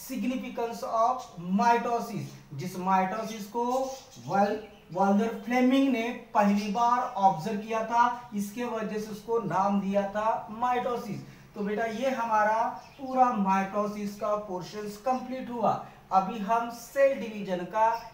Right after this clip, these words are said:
नेक्स्ट टॉपिक देखने वाले हैं meiosis, और वो meiosis हम अगले वीडियो में उसको लर्न करेंगे।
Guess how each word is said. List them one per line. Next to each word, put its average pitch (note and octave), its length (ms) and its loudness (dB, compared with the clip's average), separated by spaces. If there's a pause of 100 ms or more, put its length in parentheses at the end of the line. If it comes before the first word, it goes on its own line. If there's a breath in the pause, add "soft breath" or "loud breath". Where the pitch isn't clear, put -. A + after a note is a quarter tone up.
(140)
नेक्स्ट E3+ 420 -2
टॉपिक A3 340 -4
देखने G3+ 340 -4
वाले F#3+ 320 -2
हैं G#3+ 600 -6
meiosis, A#3 840 -2
और E3 160 -2
वो F#3 120 -2
meiosis A#3 560 -2
हम F#3+ 320 -2 (100)
अगले A#3 200 -2
वीडियो F3 360 -2
में A3+ 300 -4 (380 loud breath)
उसको G#3+ 460 -2
लर्न G3 340 6
करेंगे। D3 640 -6